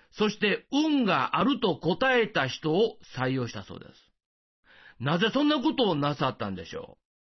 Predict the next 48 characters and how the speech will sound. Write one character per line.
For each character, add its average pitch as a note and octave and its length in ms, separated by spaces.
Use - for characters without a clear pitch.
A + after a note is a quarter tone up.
う。 B3 60
運 D4+ 220
が E3 160
あ E3+ 60
る G3+ 160
と D#3 120
言 C#3+ 120
え D#3+ 80
る C#3+ 100
人 A#2 200
は、 G#2+ 260
自 G#2+ 260
分 A#3+ 260
以 C4+ 80
外 C#4 220
の E3+ 160
誰 G3+ 320
か C4+ 140
の C#3+ 200
お C#3 80
か F#3+ 180
げ F#3+ 140
で C4+ 300
今 F#3+ 320
が C#3 300
あ D3+ 60
る A3+ 140
と D3+ 140
思 D#3+ 340
え D#3 60
る C#3+ 80
人 B2+ 180
だ G#2 120
か F#2+ 100
ら F2 100
で - 140
す。 - 1000
松 E3+ 320
下 F3+ 160
さ C#3+ 100
ん C3+ 80
は A2+ 120
別 E3+ 340
に F3+ 380
運 C#4 260
勢 F3+ 160
や C#3 180
占 C4+ 280